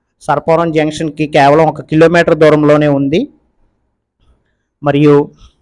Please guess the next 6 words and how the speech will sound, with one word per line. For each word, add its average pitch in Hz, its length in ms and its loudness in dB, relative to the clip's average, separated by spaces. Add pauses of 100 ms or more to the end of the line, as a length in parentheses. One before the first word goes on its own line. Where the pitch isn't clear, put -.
(480)
మెయిన్ 185 280 2
రోడ్డుకి 180 400 0 (540)
ఈజీగా 180 380 0 (380)
యాక్సెస్ 156 440 -2
ఉన్న 151 120 0 (760)
ఏరియాలో 151 300 2